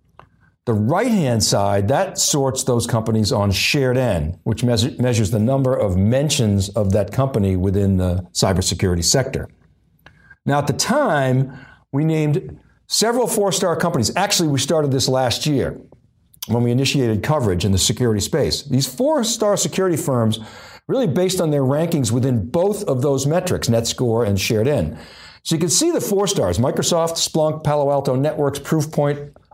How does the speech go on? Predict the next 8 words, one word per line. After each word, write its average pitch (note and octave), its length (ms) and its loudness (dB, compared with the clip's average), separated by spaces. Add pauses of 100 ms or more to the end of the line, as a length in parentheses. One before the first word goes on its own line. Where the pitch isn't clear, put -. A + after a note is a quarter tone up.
Okta, D3+ 640 -2 (240)
CrowdStrike, D3 840 -2 (680)
and C3+ 120 2
we D3+ 140 2
added F3+ 240 2
Zscaler C3+ 680 2
as A2 200 0
new, A2+ 640 0